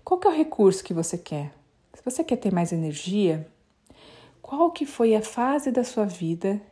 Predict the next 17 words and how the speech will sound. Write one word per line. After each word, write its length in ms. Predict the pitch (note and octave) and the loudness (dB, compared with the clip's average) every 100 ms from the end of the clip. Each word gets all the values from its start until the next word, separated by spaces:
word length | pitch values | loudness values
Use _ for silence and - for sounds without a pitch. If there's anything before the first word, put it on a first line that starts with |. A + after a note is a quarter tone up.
| - | -8
em 140 | F#3+ | -6
que 140 | F#3 G3+ | -2 -2
você 260 | F#3+ F#3 | -2 -4
teve 280 | F#3+ F#3+ F3+ | -4 -4 -2
mais 380 | F3 F#3 A3 A3+ | -2 0 0 2
energia? 640 | A3 G#3+ F#3+ D#3+ D3 D3 _ _ _ _ _ _ _ _ _ _ _ - | 0 0 -2 -6 -8 -10 _ _ _ _ _ _ _ _ _ _ _ -8
Lembrou? 640 | D#3+ D#3+ F3 F#3 D3 - _ _ _ _ | -6 -2 2 2 0 -10 _ _ _ _
Foi 140 | G3 | -2
adolescência, 680 | E3+ D3 C#3+ - E3 D#3+ - | -2 -2 -6 -6 -4 -4 -6
foi 140 | - | -8
infância, 640 | D#3 - - D#3+ D3+ - D#3 | -8 -8 -6 -6 -6 -10 -10
foi 140 | - D#3 | -6 -6
juventude, 720 | D3 D3 C#3+ - E3+ D#3+ D3+ | -4 -8 -8 -4 -2 -2 -4
foi 420 | - C#4 D#4+ B3+ | -4 -2 0 0
ano 160 | G3 F3+ | 0 -2
passado, 640 | D#3 - F#3+ F#3 E3+ E3+ | -6 -4 2 2 2 0
enfim. 420 | F3 - F3+ E3+ | -6 -4 -4 -4